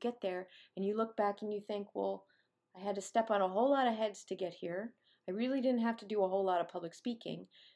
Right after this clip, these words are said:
so I'm not better at public speaking. People are not looking up to and admiring me. In fact, some of them really just kinda look down their nose 'cause I had to be a jerk to get here, but I'm a V P.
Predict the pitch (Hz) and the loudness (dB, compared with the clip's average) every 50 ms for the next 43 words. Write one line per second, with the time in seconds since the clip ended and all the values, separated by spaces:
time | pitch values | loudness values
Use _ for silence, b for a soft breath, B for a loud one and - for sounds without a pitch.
0 | B B - - 196 190 185 185 - - 196 196 214 226 226 - 240 254 277 277 | B B -2 2 4 4 4 4 2 0 0 0 2 2 4 8 8 10 10 8
1 | 262 254 - 240 240 220 220 214 - - - 226 202 202 - 180 175 180 190 196 | 6 4 2 0 2 2 0 -4 -6 -8 -6 -6 -6 -4 -4 -4 -4 -4 -6 -8
2 | - _ _ _ _ - - 254 285 269 262 226 208 202 220 233 240 - 208 208 | -12 _ _ _ _ -6 -2 -2 0 2 2 2 4 6 6 4 4 4 2 0
3 | 208 202 196 190 185 185 - - 190 180 175 165 170 170 190 208 208 190 175 170 | 0 -2 0 0 0 -2 -2 -4 -2 -2 0 0 0 2 2 2 2 2 0 0
4 | 165 165 165 170 190 196 190 - - 180 165 165 - - 190 190 180 170 175 170 | -2 -4 -4 -6 -6 -6 -8 -6 -2 -2 -2 -2 -4 -6 -4 -4 -4 -4 -4 -4
5 | 165 165 165 170 175 165 165 160 165 - 165 165 - - 185 170 160 160 165 165 | -4 -4 -4 -4 -4 -4 -6 -8 -8 -12 -16 -16 -12 -10 -8 -6 -6 -6 -6 -6
6 | - 170 160 165 160 151 147 165 214 262 233 196 208 - - 190 175 170 160 175 | -4 -4 -4 -4 -4 -4 2 4 6 6 6 6 2 0 -4 -8 -4 -4 -4 -4
7 | 175 170 175 165 175 170 170 165 - 180 180 - - 160 160 196 220 220 - 190 | -4 -6 -8 -8 -8 -8 -8 -8 -8 -8 -8 -8 -10 -10 -6 -6 -6 -6 -4 -6
8 | 170 175 180 B B B B B B B _ _ _ _ _ - - 220 220 226 | -6 -6 -6 B B B B B B B _ _ _ _ _ 2 4 4 4 4
9 | 226 226 226 214 214 226 226 226 - - 269 - - - - | 4 2 2 0 0 -2 -4 -4 -4 -6 -8 -6 -6 -8 -12